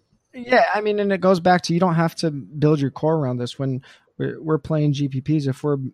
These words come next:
if we're max entering the milli, uh, you, you maybe don't wanna throw all your money just in on, on, on four quarterbacks. So you can have your basic core,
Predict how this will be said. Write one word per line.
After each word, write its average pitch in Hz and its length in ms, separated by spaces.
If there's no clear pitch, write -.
if 147 140
we're 151 80
max 139 280
entering 143 300
the 123 60
milli, 135 400
uh, 123 300
you, 156 320
you 165 140
maybe 147 500
don't 143 180
wanna 147 160
throw 143 320
all 143 140
your 139 100
money 139 300
just 131 280
in 135 160
on, 127 300
on, 127 300
on 127 120
four 131 220
quarterbacks. 135 520
So 131 260
you 151 120
can 156 160
have 143 300
your 147 380
basic 151 360
core, 170 440